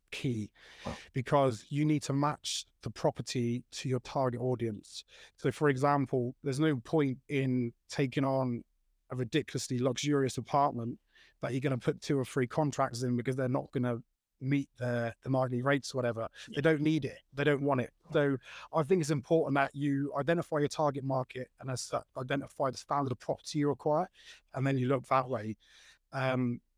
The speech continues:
Speaker 1: although interestingly enough, I'm, I am, um,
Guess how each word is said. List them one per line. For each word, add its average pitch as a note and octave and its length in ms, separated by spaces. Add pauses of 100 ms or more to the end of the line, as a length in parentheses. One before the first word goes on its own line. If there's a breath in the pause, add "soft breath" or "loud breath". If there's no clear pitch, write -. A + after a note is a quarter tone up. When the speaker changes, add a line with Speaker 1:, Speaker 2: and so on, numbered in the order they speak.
(220)
Speaker 1:
although D3 320
interestingly D3 560
enough, C3+ 480
I'm, D3 160 (100)
I C#3+ 140
am, C3+ 400 (180)
um, C3 640